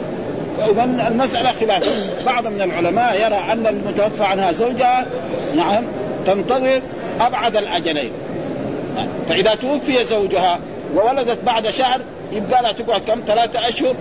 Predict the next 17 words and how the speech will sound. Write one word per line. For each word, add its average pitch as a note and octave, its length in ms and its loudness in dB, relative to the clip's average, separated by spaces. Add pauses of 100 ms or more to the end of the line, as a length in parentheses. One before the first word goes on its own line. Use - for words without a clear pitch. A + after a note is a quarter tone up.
(140)
وعشر - 340 0
أيام. C3+ 240 -6 (760)
توفي، B3 360 2 (420)
توفي A#3+ 340 0
زوجها G3+ 360 2
و-، F#3+ 240 0 (420)
وولدت B3 480 2
بعد، A#3 180 2 (440)
مثلًا A3 200 0
بعد A3 260 0
ثلاثة A3 380 0
أشهر، D#3+ 180 -2 (340)
يصير A#3 180 2
باقي A3+ 300 2
لها A#3+ 120 2
كم؟ A3 240 0 (300)
شهر G#3+ 280 2